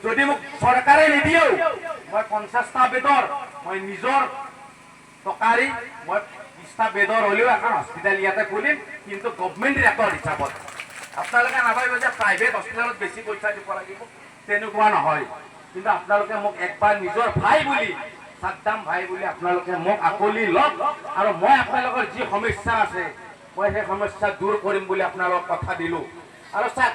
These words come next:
আজি আমাৰ ইয়াৰ পৰা মানুহ ছয় মাইল ব্ৰিজৰ তলত ৰাতিপুৱা খাৰা হৈ আছে। কিন্তু চাওক,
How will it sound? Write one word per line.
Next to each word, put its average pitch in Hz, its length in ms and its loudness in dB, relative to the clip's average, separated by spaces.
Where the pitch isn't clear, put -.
আজি 196 180 -4
আমাৰ 220 300 4
ইয়াৰ 220 220 4
পৰা 220 160 2
মানুহ 214 240 -2
ছয় 208 240 2
মাইল 208 220 0
ব্ৰিজৰ 202 320 -2
তলত 208 300 0
ৰাতিপুৱা 196 440 -2
খাৰা 202 260 2
হৈ 220 200 4
আছে। 214 180 -8
কিন্তু 233 260 -8
চাওক, 262 140 -2